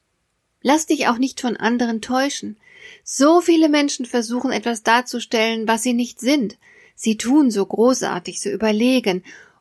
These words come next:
und wollen um beinahe jeden Preis beeindrucken. Aber wer diesen tollen Eindruck erwecken will, beweist damit nur seine eigene Unsicherheit. Komm bloß nicht auf die Idee, dich mit diesen Übermenschen in Anführungszeichen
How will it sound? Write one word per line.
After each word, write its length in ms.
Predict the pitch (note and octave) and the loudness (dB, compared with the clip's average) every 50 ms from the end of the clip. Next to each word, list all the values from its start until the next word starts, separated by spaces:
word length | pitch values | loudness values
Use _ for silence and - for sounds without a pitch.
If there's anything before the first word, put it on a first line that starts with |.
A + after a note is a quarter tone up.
| _ - | _ -2
und 240 | - A3+ A3+ G3+ | 0 0 2 2
wollen 300 | F#3+ A3+ A#3 A#3 A#3+ A3 | 2 2 2 2 2 0
um 160 | G3+ A3 G#3 F3 | 2 0 2 2
beinahe 500 | G#3 G#3+ A#3+ C#4 C#4+ D4 C#4+ C4+ C4+ C4 | 2 2 2 2 2 0 0 0 0 -2
jeden 460 | A#3+ - A3+ A#3+ B3 B3 B3 B3 B3 | -2 0 2 2 2 2 0 -2 -4
Preis 380 | - - F#3+ F#3+ G3 F#3 - | -4 -4 -2 -2 -2 -2 -6
beeindrucken. 800 | - - - - D#3+ F3 F3+ E3+ E3+ G3 F#3 - - F#3+ G3+ G3 _ _ _ _ _ _ _ _ - | -8 -10 -8 -8 -6 -8 -8 -10 -12 -14 -16 -16 -16 -18 -18 -18 _ _ _ _ _ _ _ _ -4
Aber 220 | A3+ A#3+ G#3 G3 | -2 2 2 2
wer 120 | G3 G3 G3 | 2 2 2
diesen 340 | G3 A#3+ B3+ A#3 A3 F#3 | 2 0 0 0 -2 -4
tollen 400 | - - - A#3+ - B3+ G#3+ - | -2 0 0 0 2 2 0 -2
Eindruck 440 | - - G3+ B3 C#4 C4+ A3+ F#3 F3 | 0 0 2 2 2 0 -2 -4 -4
erwecken 520 | - - - - G3 A#3+ - A#3 F3 D#3+ G3+ | -6 -6 -2 -2 -2 -2 -2 -4 -6 -6 -6
will, 240 | E3+ E3+ G3 G#3 - _ - - - - _ _ _ _ _ | -4 -4 -4 -4 -6 _ -20 -20 -20 -20 _ _ _ _ _
beweist 520 | - G#3+ G3+ F#3+ G3+ G#3 A#3 A#3+ - - - | -4 -2 0 2 2 2 2 0 -2 0 0
damit 300 | A3+ G#3 G#3 G3+ G#3 - | 0 2 2 0 0 0
nur 180 | G#3 G#3+ G#3+ | 0 2 2
seine 320 | G3+ G#3+ G#3 G3+ G#3+ - - | 0 0 -2 0 -2 -2 -2
eigene 460 | G3 F3+ F3+ - G3 F#3+ F#3+ G#3 G3+ | -4 -4 -4 -4 -4 -2 -2 -2 -2
Unsicherheit. 920 | - G3+ F#3 F3 F3 - E3 E3 - E3+ D#3+ E3+ F#3 F3+ E3 E3+ _ - _ _ _ _ _ _ _ _ _ _ _ _ - | -2 -4 -4 -4 -4 -6 -8 -10 -14 -14 -14 -12 -12 -14 -14 -16 _ -20 _ _ _ _ _ _ _ _ _ _ _ _ -6
Komm 240 | - A3 G#3+ G3+ | 0 2 2 2
bloß 480 | G3+ - A#3+ A#3 C4 C#4 D4 D4 - - | 2 0 2 4 4 4 4 2 2 0
nicht 260 | C#4 C#4 B3+ - - | -2 -2 -2 0 0
auf 140 | G#3+ A#3 A3+ | 0 0 0
die 120 | - G#3 | -2 -6
Idee, 340 | - G#3+ - - A#3 A#3+ A#3+ | -6 -6 -2 -2 0 0 0
dich 200 | G#3+ A3+ G#3+ - | -2 -2 -4 0
mit 180 | G#3+ G3+ G3+ - | -2 -2 0 2
diesen 280 | B3 C#4+ C#4+ D#4+ C#4+ | 2 2 4 2 0
Übermenschen 680 | - B3 A#3 A#3 A3 G#3 G#3 G3+ G#3 G#3+ - - A#3 A3+ | 0 2 0 2 2 2 2 0 0 -2 -4 -4 -4 -4
in 140 | - - F#3+ | -4 -4 -2
Anführungszeichen 960 | - - G#3 G#3 - A3 G#3+ G#3 - - - - G#3 F#3 G3+ G3+ - G#3 G3+ | 0 0 0 0 -2 -4 -6 -6 -6 -8 -6 -2 0 0 0 -2 -2 -6 -8